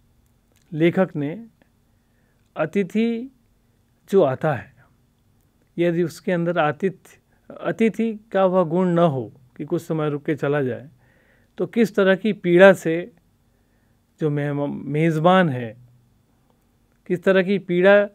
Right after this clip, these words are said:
से गुजरता है, उसका बड़ा एक अच्छा मार्मिक चित्रण किया है। अब समझ गए होंगे मार्मिक अर्थ का शब्द, म-, अ, शब्द का अर्थ,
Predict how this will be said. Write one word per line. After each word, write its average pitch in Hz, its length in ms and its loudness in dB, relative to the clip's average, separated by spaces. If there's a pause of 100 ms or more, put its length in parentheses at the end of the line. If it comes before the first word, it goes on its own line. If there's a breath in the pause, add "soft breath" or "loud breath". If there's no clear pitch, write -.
(360 soft breath)
से 190 160 0
गुजरता 170 480 4
है, 160 180 0
उसका 180 260 0
बड़ा 185 260 0
एक 196 160 -2
अच्छा - 420 -12
मार्मिक 156 760 -4
चित्रण 151 400 -8
किया 113 280 -10
है। - 140 -20 (1200)
अब 165 80 -6
समझ 175 300 -6
गए 175 100 -4
होंगे 180 320 -6 (720)
मार्मिक 147 420 -4
अर्थ 139 200 -8
का 156 140 -6
शब्द, 185 240 -12 (240)
म-, 143 140 -8
अ, 139 580 -10
शब्द 160 320 -4
का 165 140 0
अर्थ, 185 340 -2